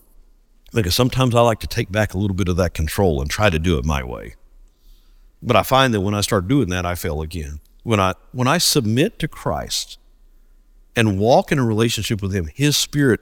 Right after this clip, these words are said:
empowers me to accomplish his purposes. That's why we have verse twenty-nine,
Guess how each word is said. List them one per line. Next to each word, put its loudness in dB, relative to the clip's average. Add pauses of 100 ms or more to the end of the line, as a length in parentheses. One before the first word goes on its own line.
(260)
empowers -2
me 0
to -4
accomplish 0
his -4
purposes. -4 (380)
That's 4
why -2
we 2
have 0
verse -2
twenty-nine, -2